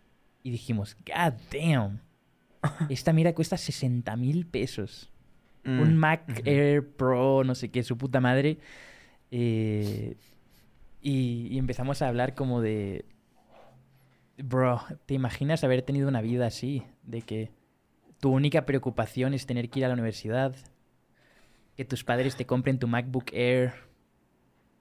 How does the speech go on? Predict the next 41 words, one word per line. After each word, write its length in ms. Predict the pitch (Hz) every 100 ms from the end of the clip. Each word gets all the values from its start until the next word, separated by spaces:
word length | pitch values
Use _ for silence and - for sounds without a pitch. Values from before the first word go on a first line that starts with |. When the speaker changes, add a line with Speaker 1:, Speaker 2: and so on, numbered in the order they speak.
| _ _ _ _ - -
Speaker 1:
que 80 | 131
tengas 280 | 127 135 131
que 100 | 131
sentarte 380 | 127 127 127 139
en 60 |
la 100 | 139
biblioteca 600 | 127 120 117 127 127 131
a 20 |
leer 300 | 123 120 127
ahí 200 | 123 127
en 120 | 127 120
el 80 |
MacBook 580 | 117 120 - 123 113 - - _ _ _ _ _ _
y 60 | 120
ya. 260 | 113 113 - _ _ _ _ - 123 143 147 151 180
Que 80 | 147
no 80 | 131
haya 180 | 147
más 180 | 147 143
preocupaciones 680 | - 139 139 117 - 139 139
en 120 | 143
tu 120 | 123
vida, 360 | 117 123 131 147 - - -
que 80 | 131
ya 140 | 127
tengas 500 | 143 143 139 131 -
una 200 | 143 139
casa 340 | 127 131 - 131
de 80 |
tus 160 | 127 -
padres, 480 | 123 123 127 127 -
que 80 | 120
ya 100 | 120
vas 140 | 127
a 20 |
tener 340 | 127 123 120 - - - - -
herencia 600 | 139 120 123 127 - 123
y 60 | 117
todo 300 | 120 120 131
y 120 | 120 - -
chilling. 540 | - 127 131 139 143